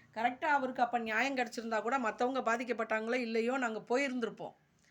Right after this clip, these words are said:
ஆனா, இங்க பாருங்க, பட்டாவை வச்சு நாக்கு வலிக்க வேண்டியது தானா? ம்? அதே போல், பத்து பட்டா நகல் எடுக்க என்னால் முடியும்,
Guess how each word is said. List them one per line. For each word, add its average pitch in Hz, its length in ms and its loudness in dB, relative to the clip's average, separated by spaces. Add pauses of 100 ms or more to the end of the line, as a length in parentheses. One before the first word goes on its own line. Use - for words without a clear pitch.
(300)
ஆனா, 220 520 2 (340)
இங்க 214 140 -10
பாருங்க, 185 400 -8
பட்டாவை 262 480 0
வச்சு 247 640 -4 (520)
நாக்கு 247 600 0
வலிக்க 208 260 -4
வேண்டியது 180 420 -6
தானா? 160 340 -10 (260)
ம்? 233 220 -10 (480)
அதே 202 360 0
போல், 277 320 0
பத்து 208 360 -2
பட்டா 285 380 2
நகல் 262 280 0
எடுக்க 247 320 0
என்னால் 233 500 0
முடியும், 226 760 0